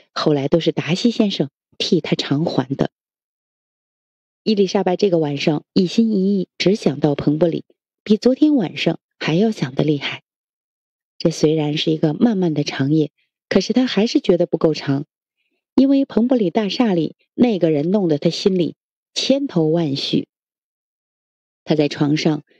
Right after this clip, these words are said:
整整躺了两个钟头睡不着觉，左思右想，还弄不明白对他究竟是爱是憎。他当然不会恨他，绝不会的，恨早就消了。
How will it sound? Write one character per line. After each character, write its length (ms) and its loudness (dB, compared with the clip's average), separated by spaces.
整 240 2
整 180 0
躺 220 0
了 80 2
两 260 -2
个 80 2
钟 160 0
头 160 0
睡 220 0
不 80 -12
着 160 0
觉， 320 0
左 220 2
思 320 0
右 200 4
想， 280 -8
还 180 0
弄 300 2
不 80 2
明 260 0
白 140 2
对 180 2
他 140 -2
究 240 2
竟 160 0
是 160 -2
爱 260 -2
是 220 -2
憎。 260 0
他 120 -8
当 240 0
然 200 0
不 100 2
会 160 -2
恨 300 -2
他， 240 -16
绝 260 -2
不 140 -2
会 260 0
的， 180 -12
恨 360 0
早 240 -2
就 160 -2
消 340 0
了。 180 -4